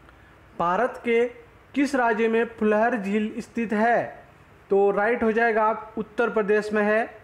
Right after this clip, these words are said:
उत्तर प्रदेश में। इसमें आपका डी ऑप्शन right हो जाएगा। अगला question होगा भारत में प्रथम बहुउद्देशीय नदी घाटी परियोजना का निर्माण निम्न में से किस नदी पर किया गया?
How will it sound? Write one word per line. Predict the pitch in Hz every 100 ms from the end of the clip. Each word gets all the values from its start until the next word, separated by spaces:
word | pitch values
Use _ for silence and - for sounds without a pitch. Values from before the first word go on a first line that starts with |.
| - - - - - -
उत्तर | 196 - 214 233 285 - - - -
प्रदेश | 190 196 196
में। | 202
इसमें | 196 202
आपका | 190 185 202
डी | 180 226
ऑप्शन | 240 240
right | 226 226 220
हो |
जाएगा। | 208 226 220 226 247 - - - - - - - - -
अगला | 196 247
question | 247 247 233
होगा | 220 226
भारत | 190 185 190 233 240
में | 233 226 226
प्रथम | 220 220 240 247
बहुउद्देशीय | 220 220 226 190 214 226 233
नदी | 214 208
घाटी | 214 214 214
परियोजना | 202 214 214 208 214
का |
निर्माण | 226 214 214 226
निम्न | 220 214
में | 214
से | 214 233
किस | 233 220
नदी | 220 208
पर | 214 220
किया | 214 220
गया? | 202 202 202